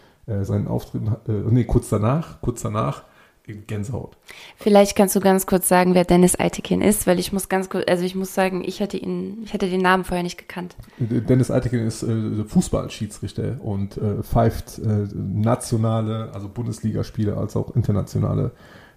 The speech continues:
Speaker 1: äh, Spiele auf europäischem Parkett.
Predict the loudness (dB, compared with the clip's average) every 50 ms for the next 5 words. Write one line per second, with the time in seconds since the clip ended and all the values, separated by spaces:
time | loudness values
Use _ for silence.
0 | -6 -2 0 0 0 0 -2 -2 -4 -6 -4 -4 -2 0 0 -2 -2 -4 -2 -2
1 | -2 -2 0 2 2 2 2 2 -4 -4 -4 -4 -2 0 0 -2 0 0 -2 -2
2 | -2 -2 -10 -18